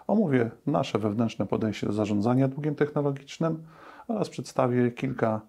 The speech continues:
projektów, dużych przedsięwzięć realizowanych w Banku Gospodarstwa Krajowego, również służących, e, zniwelowaniu długu technologicznego.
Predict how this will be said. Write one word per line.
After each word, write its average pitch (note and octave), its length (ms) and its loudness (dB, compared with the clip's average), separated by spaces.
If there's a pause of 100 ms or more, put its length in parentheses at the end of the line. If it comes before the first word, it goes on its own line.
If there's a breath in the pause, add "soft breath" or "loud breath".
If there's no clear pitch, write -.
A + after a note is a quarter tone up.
(200)
projektów, B2 680 0 (160)
dużych A#2 300 0
przedsięwzięć A2 580 -2
realizowanych G#2 560 0
w G#2 40 -4
Banku A2 300 -2
Gospodarstwa G#2+ 540 -2
Krajowego, C3 640 -2 (1160 loud breath)
również E3+ 680 0 (400)
służących, A#2 760 0 (560)
e, - 40 -6
zniwelowaniu G#2+ 680 2
długu G2 220 0
technologicznego. - 840 -4